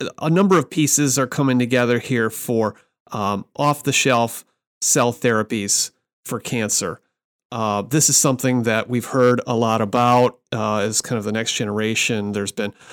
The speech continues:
um, a lot of excitement around autologous, you know, personalized T-cell engineered therapies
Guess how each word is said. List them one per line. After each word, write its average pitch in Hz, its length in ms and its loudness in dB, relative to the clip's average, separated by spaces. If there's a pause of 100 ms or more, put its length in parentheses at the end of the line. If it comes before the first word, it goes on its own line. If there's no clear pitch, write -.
(220)
um, 104 340 0
a 113 80 -4
lot 110 220 0
of 107 60 -6
excitement 120 360 0
around 107 460 0 (180)
autologous, 160 840 2
you 123 80 -2
know, 101 80 -2
personalized 139 840 0 (840)
T-cell 147 600 0
engineered 143 480 0
therapies 143 840 2